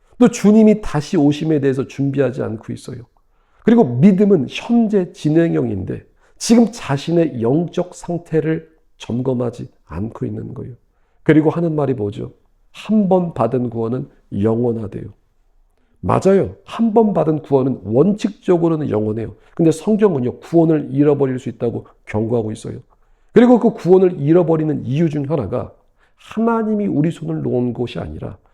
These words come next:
우리 인간 편에서 하나님을 배도하고 떠나가고 우리 인간이 하나님을 배신하고 떠난 거예요. 말씀을 떠난 거예요.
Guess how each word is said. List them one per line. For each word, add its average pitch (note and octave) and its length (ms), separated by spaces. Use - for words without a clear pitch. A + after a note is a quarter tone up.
우리 A#3 400
인간 G3 540
편에서 E3 400
하나님을 F3 580
배도하고 C#3 560
떠나가고 C#3 600
우리 A#3+ 220
인간이 A3 300
하나님을 F#3+ 340
배신하고 D3 440
떠난 E3 300
거예요. C#3 200
말씀을 F3 560
떠난 F2+ 280
거예요. D#3+ 220